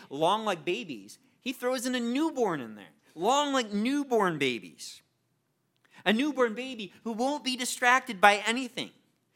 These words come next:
You know, they don't know enough to say, "Oh, a rattle's fascinating." They're just like, "Give me food."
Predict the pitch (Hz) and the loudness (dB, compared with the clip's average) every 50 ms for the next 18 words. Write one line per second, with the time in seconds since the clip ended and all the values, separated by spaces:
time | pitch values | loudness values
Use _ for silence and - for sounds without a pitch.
0 | _ _ - 208 220 190 175 247 294 294 277 254 233 262 302 311 285 254 214 175 | _ _ 0 0 4 8 8 8 8 6 4 4 4 4 4 4 4 4 4 4
1 | 147 - - - - _ _ _ _ _ 190 175 - - 208 196 170 - 220 285 | 4 2 -4 -12 -20 _ _ _ _ _ -12 -8 -4 -2 -2 -2 -2 -2 -2 0
2 | 320 269 180 160 175 214 262 311 311 240 262 - - 247 247 294 339 339 - 202 | 0 0 0 0 2 2 2 2 2 0 -2 -4 -2 0 2 2 2 0 -2 -4
3 | 180 151 135 120 101 - - _ _ _ _ _ _ _ 233 269 277 254 240 214 | -4 -4 -4 -4 -8 -12 -18 _ _ _ _ _ _ _ 0 0 0 0 -2 -2
4 | 185 147 143 208 240 233 220 220 233 220 - - - 247 247 233 208 156 113 - | -2 -2 -2 -2 -2 0 0 -2 -2 -4 -4 -6 -4 -4 -2 -2 -4 -6 -8 -12
5 | - | -18